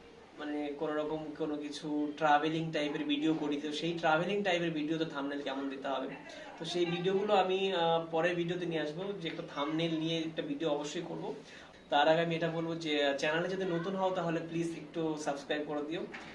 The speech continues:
আর, আহ, আরো ভালো ভিডিও পেতে হলে বা আরো ভিডিও ভালো কি করে করতে হয় তোমাদের যদি জানা থাকে তাহলে তোমরা অবশ্যই আমাকে জানাবে কমেন্টে। আর আমি, আহ, চেষ্টা করবো তার থেকে, মানে, এখন যে ভিডিওগুলো করছি সেই ভিডিও থেকে আরো বেশি ভালো ভিডিও করার জন্য।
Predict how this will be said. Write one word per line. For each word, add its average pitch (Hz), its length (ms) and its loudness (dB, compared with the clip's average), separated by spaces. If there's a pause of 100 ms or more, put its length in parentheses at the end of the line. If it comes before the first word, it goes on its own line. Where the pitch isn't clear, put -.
আর, 143 500 6
আহ, 139 280 2 (100)
আরো 180 180 8
ভালো 160 260 4
ভিডিও 170 560 2 (180)
পেতে 170 280 4
হলে 175 360 4 (360)
বা 165 140 8
আরো 165 300 8
ভিডিও 196 640 4
ভালো 170 280 2
কি 190 160 -6
করে 196 240 0
করতে 190 260 -2
হয় 190 200 2
তোমাদের 196 360 2
যদি 202 200 0
জানা 165 220 2
থাকে 170 240 -4
তাহলে 170 280 -4
তোমরা 170 220 0
অবশ্যই 165 400 0
আমাকে 165 240 2
জানাবে 151 320 0 (340)
কমেন্টে। 165 500 2 (260)
আর 139 160 2
আমি, 165 380 4
আহ, 156 360 4
চেষ্টা 196 240 2
করবো 233 200 2
তার 202 220 2
থেকে, 208 160 -6 (120)
মানে, 190 180 2 (100)
এখন 220 280 2
যে 214 140 -2
ভিডিওগুলো 202 420 2
করছি 165 340 -4
সেই 226 180 -4
ভিডিও 185 280 -2
থেকে 202 180 0
আরো 175 200 4
বেশি 180 280 0 (120)
ভালো 165 120 2
ভিডিও 151 340 -2
করার 131 160 -4 (100)
জন্য। 131 200 -8